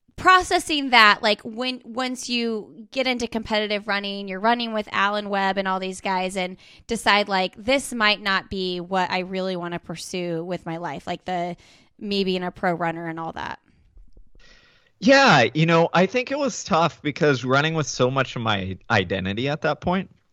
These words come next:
Speaker 2: Um, as I said, like, I'm obsessed. Like, yes, I went to college. Yes, I did fine, but I didn't care about anything.
Speaker 1: Mm.
Speaker 2: Like, I was just trying to stay, you know, be eligible so that I could compete.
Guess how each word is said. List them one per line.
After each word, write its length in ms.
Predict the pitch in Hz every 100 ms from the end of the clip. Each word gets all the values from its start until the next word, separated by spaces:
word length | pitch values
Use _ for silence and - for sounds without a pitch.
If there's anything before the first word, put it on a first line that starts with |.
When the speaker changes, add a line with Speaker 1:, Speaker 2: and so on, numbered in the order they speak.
| _
Speaker 2:
Um, 340 | 123 117 117 113
as 200 | 123 127
I 60 | 123
said, 320 | - 120 90
like, 200 | 92 92
I'm 160 | 104
obsessed. 680 | 110 104 110 104 - - -
Like, 300 | 98 95 92 _ - - - - - - _ _ _
yes, 360 | 151 156 139 -
I 60 |
went 200 | 143 139
to 80 | 143
college. 540 | - 131 127 120 104 117
Yes, 280 | 127 127
I 60 | 123
did 240 | 117 123
fine, 400 | - 117 107 101
but 140 | 95 107
I 100 | 107
didn't 280 | 127 123 95
care 320 | - 104 113
about 300 | 101 - -
anything. 540 | - - - - 120 127 _
Speaker 1:
Mm. 140 | 233 220
Speaker 2:
Like, 400 | 101 95 - - _
I 140 | - 127
was 160 | 127
just 260 | - 123 -
trying 280 | - 117 113
to 60 |
stay, 540 | 110 - 113 113 107 95
you 120 | 107
know, 180 | 101 98
be 240 | 95 127 131
eligible 560 | 120 120 113 107 107
so 300 | 104 120 110
that 140 | 104 104
I 100 | 101
could 220 | - -
compete. 640 | 98 90 - 90 - -